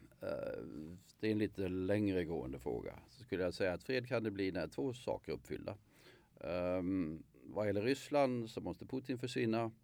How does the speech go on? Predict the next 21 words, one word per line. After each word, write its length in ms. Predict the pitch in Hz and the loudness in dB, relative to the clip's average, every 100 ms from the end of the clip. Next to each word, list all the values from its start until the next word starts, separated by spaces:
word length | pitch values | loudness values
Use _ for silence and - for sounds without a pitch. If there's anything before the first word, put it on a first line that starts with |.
| - - - - _ _ - - | -20 -20 -20 -20 _ _ -20 0
Och 420 | 98 101 - - - | 4 4 0 -18 -8
Ryssland 720 | 107 104 95 - - 107 98 | -2 2 2 0 2 2 4
måste 600 | 90 95 - - 95 90 78 - - | 0 -2 -4 0 2 2 -2 -12 -4
omfokusera 1080 | 113 98 92 104 98 101 - 107 104 92 87 | 0 2 0 -4 -4 -4 -2 0 0 0 0
sig, 380 | - 71 71 | -2 -2 -2
eller 400 | 76 73 76 - | -2 -2 0 0
alla 320 | 104 107 104 113 | 2 4 6 6
måste 260 | 107 - | 6 4
omfokusera 600 | 92 82 85 - - 82 | 0 0 -6 -6 -2 -2
sig 140 | 76 78 | -2 -4
i 40 | |
Ryssland 300 | 73 - 76 | -6 -6 -6
till 80 | - | -4
att 40 | |
bygga 140 | 87 73 | -2 -2
en 80 | |
nationalstat 800 | 76 - - 95 62 - 85 78 | -2 -4 -2 0 0 -2 -2 -2
istället 300 | 78 76 58 | -4 -4 -6
för 80 | - | -6
ett 100 | - | -6
imperium. 480 | 87 - 90 71 - | -6 -2 -2 -2 -6